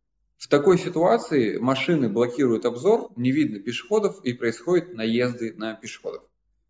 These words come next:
Вот в таких ситуациях, да, логично разводить, э, потоки в разные фазы, да, потому что, ну, здесь всё-таки приоритет безопасности.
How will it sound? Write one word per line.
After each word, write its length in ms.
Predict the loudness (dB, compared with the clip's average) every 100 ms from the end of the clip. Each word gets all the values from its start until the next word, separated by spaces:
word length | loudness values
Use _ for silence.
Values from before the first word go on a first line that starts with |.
| _ _ _
Вот 160 | -2 0
в 60 |
таких 340 | 0 0 -2 -4
ситуациях, 760 | -2 2 4 2 -2 -4 -6 _ _ _ _ _ _
да, 340 | 4 6 6
логично 540 | 6 2 0 -6 0 2
разводить, 680 | 2 0 -2 -2 -8 -12 _
э, 200 | -6 -6
потоки 720 | -4 -2 0 0 0 0 0 -2 -10 _ _ _ _ _ _ _
в 240 | -14 -2 2
разные 340 | 2 2 -2
фазы, 360 | -2 -4 -4 -14 _ _ _ _ _ _ _ -4
да, 200 | 0 0
потому 320 | 0 -6 -4
что, 400 | -4 -2 -2 -4
ну, 200 | -8 -8 -10 _
здесь 280 | -8 0 0
всё-таки 280 | -2 -8 -8
приоритет 440 | -2 0 2 0
безопасности. 640 | 0 -6 -6 -6 -8 -20